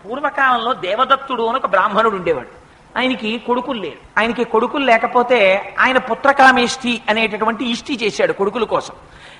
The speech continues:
ఆ చేసేటప్పుడు అందులో ఉద్గాత అని ఆ సామవేదాన్ని పఠించడం కోసం సుస్వరంతో, స్వరం తప్పకుండా ఆ వేదాన్ని పలకగలిగినటువంటి గొప్ప నైపుణ్యం కలిగినటువంటి వాణ్ణి,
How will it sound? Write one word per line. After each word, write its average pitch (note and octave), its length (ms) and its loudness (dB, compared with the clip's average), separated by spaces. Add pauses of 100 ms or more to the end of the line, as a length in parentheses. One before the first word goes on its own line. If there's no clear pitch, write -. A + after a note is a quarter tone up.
(160)
ఆ G#3+ 180 8 (140)
చేసేటప్పుడు B3+ 1000 4
అందులో A#3 320 6
ఉద్గాత G#3+ 720 6
అని G#3+ 300 6 (200)
ఆ G#3 40 2
సామవేదాన్ని B3 920 4
పఠించడం A3 580 0
కోసం G#3 400 2 (380)
సుస్వరంతో, B3 960 4
స్వరం C4 580 4
తప్పకుండా B3 500 4
ఆ B3+ 160 10
వేదాన్ని A3+ 720 4 (420)
పలకగలిగినటువంటి A#3 1200 2
గొప్ప G#3 400 4
నైపుణ్యం B3+ 640 0
కలిగినటువంటి A3+ 720 0
వాణ్ణి, G3+ 480 4